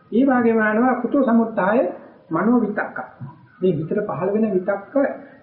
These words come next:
වල පටන් ගන්න කොහෙද? කුමාරකාවංක, අ, මිව වොස්ස ජන. මේ කුමාරකවන් සෙල්ලම් කරනකොට ඒව කැරකිලා ආපහු එන වංකේ වාගේ මේ නිදාන කොහෙද වුණත් මේක අපි ගාවට කැරකෙනකොට වදපහිංසා පවුනවන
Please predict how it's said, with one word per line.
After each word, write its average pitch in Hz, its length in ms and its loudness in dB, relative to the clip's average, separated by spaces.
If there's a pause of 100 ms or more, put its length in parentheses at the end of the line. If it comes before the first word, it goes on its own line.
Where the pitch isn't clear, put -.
(360)
වල 220 180 0 (220)
පටන් 285 320 -2
ගන්න 180 240 4
කොහෙද? 123 260 -2 (720)
කුමාරකාවංක, 160 840 0 (460)
අ, 151 100 -2 (160)
මිව 156 220 0 (100)
වොස්ස 156 280 0
ජන. 135 280 -2 (800)
මේ 139 180 0
කුමාරකවන් 147 840 0 (280)
සෙල්ලම් 151 360 0
කරනකොට 147 420 -2
ඒව 170 260 2
කැරකිලා 156 500 0
ආපහු 147 220 -2 (120)
එන 143 160 0 (420)
වංකේ 170 500 0
වාගේ 175 460 2
මේ 196 180 0
නිදාන 190 540 0 (260)
කොහෙද 220 320 2
වුණත් 226 340 0
මේක 214 180 -4
අපි 180 200 -2
ගාවට 190 300 0
කැරකෙනකොට 180 580 0
වදපහිංසා 175 720 -2
පවුනවන 196 480 0